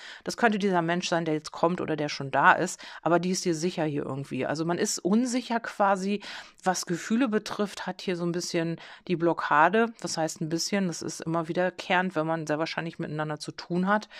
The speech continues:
Oder wenn's jetzt ernst wird, dann k-, geht man einfach auch in diese Blockade rein, ne? Ja, dann habe ich noch die Amos Botschaften. Und da schauen wir auch noch mal. Da haben wir die riskante Versuchung, der Schein trügt.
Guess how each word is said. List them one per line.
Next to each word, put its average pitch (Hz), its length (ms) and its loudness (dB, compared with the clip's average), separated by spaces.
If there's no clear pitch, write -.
Oder 202 360 8
wenn's 175 220 2
jetzt 180 300 -4
ernst 185 380 2
wird, 196 360 2
dann 180 240 2
k-, - 140 -10
geht 180 200 2
man 190 200 2
einfach 170 400 -2
auch - 180 -4
in 175 180 0
diese 175 240 0
Blockade 170 640 -2
rein, 131 260 -2
ne? 147 140 -6
Ja, 190 300 10
dann 208 240 6
habe 233 160 6
ich 226 100 -4
noch 220 280 4
die 190 500 2
Amos 196 340 0
Botschaften. 202 800 -2
Und 170 240 -2
da 147 120 0
schauen 143 240 -4
wir 131 100 -2
auch - 80 -4
noch 196 100 -2
mal. 233 240 2
Da 170 100 0
haben 175 80 4
wir 185 80 4
die 185 140 2
riskante 175 580 -2
Versuchung, 190 440 -2
der 165 120 0
Schein 160 280 -2
trügt. - 440 -4